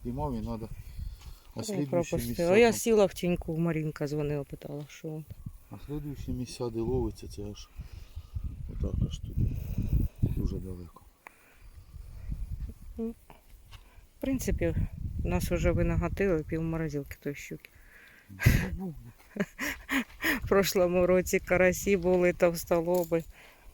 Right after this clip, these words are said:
Speaker 2: І ці амури, а в цьому, в цьому році щуки. Одні щуки у
Speaker 1: Вона
Speaker 2: нас.
Speaker 1: її дуже далеко, я тобі скажу, заглотила.
Speaker 2: А чого кров пішла?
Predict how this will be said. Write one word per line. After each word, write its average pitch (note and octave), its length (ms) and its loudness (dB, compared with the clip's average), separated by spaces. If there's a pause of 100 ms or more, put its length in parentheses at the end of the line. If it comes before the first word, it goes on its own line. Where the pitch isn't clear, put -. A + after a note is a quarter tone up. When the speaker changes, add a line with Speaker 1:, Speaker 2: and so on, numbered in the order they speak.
(1000)
Speaker 2:
І E3+ 160 0
ці F3+ 320 0
амури, D#3+ 580 4
а C#3+ 60 4
в C#3 60 -2
цьому, D#3+ 320 0 (320)
в - 60 -20
цьому G3+ 360 8
році E3+ 440 2 (920)
щуки. - 640 -6 (2250)
Одні D#3 300 2
щуки D#3 500 -2
у D3+ 60 0
Speaker 1:
Вона D#3 180 -2
Speaker 2:
нас. - 160 -4
Speaker 1:
її E3+ 120 0
дуже - 160 4
далеко, D#3+ 440 -4
я D3+ 60 2
тобі - 320 -2
скажу, D3 300 -8
заглотила. C#3+ 300 -6 (100)
Speaker 2:
А F3+ 120 4
чого F3+ 240 2
кров E3 320 0
пішла? D#3+ 340 -8